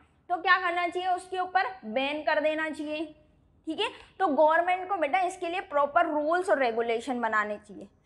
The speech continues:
ठीक है। तो बेटा आज हमने क्या पढ़ा, management of the liquid waste और management of the gaseous waste। ये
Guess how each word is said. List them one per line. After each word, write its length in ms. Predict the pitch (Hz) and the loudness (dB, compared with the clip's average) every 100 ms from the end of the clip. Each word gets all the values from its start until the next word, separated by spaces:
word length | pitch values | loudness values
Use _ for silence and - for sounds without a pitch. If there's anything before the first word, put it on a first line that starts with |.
| - _ - | -20 _ -12
ठीक 160 | 320 | -10
है। 60 | 381 - - | -12 -14 -6
तो 80 | 381 | 0
बेटा 220 | 349 349 381 | 2 4 6
आज 160 | 359 381 | 6 4
हमने 260 | 370 370 | -4 -4
क्या 180 | 370 381 | 0 0
पढ़ा, 240 | 370 349 381 349 294 | 4 6 6 4 0
management 580 | 302 302 330 370 359 370 | 2 2 2 0 4 4
of 140 | 294 | 4
the 80 | 349 | 2
liquid 440 | 330 311 349 359 370 | 2 -2 -4 -4 -4
waste 360 | 370 427 - 381 - | -4 -6 -10 -12 -4
और 180 | 311 294 | -4 -2
management 680 | 269 285 294 311 285 269 | -4 -2 0 2 2 4
of 140 | 254 262 | 4 4
the 80 | 349 | 4
gaseous 560 | 247 226 254 262 226 226 | 4 2 2 -2 -4 -4
waste। 320 | 202 170 - _ _ _ _ | -6 -8 -10 _ _ _ _
ये 220 | 247 339 | -2 0